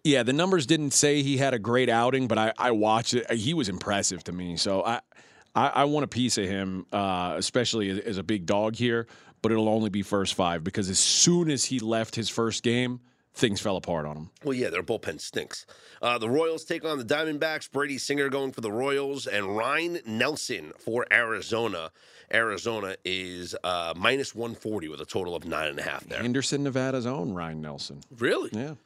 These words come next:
Speaker 2: Well, good for him. Uh, then we got the Cardinals at the Giants. The Cardinals will send, uh, Jake Woodford to the mound after their bats completely disappeared last night. The Giants have not announced a starting pitcher yet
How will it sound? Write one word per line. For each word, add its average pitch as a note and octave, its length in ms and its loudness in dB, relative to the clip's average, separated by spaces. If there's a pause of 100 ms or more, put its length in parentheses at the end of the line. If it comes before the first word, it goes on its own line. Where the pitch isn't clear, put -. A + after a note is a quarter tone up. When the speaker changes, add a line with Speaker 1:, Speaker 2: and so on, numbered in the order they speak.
(180)
Speaker 2:
Well, D4+ 220 -4
good A#3+ 180 -6
for E3+ 80 -2
him. G#2 220 -4 (440)
Uh, A#2+ 680 2
then B2 120 -2
we C#3+ 80 0
got C3+ 100 -4
the A#2 60 -6
Cardinals D#3+ 460 -2
at B2 60 -16
the A2 80 -10
Giants. D#3+ 540 -2
The - 100 -10
Cardinals D3 440 0
will B2 120 -6
send, B2+ 500 -2
uh, A2 160 2
Jake G#3+ 300 -2
Woodford A3+ 420 -6 (360)
to D3 100 0
the A2+ 80 2
mound G2 480 0
after G#2 260 0
their G#2+ 160 0
bats F#2+ 340 0
completely F2+ 500 -8 (200)
disappeared G#2+ 680 -4 (320)
last G2+ 400 2
night. G2+ 340 -4 (240)
The G#2 100 -4
Giants E3+ 640 -2
have C3+ 360 -2
not B2 500 -4
announced F2 540 -8
a E2+ 120 -10
starting E2 360 -6
pitcher F2 300 -10
yet D#2 200 -12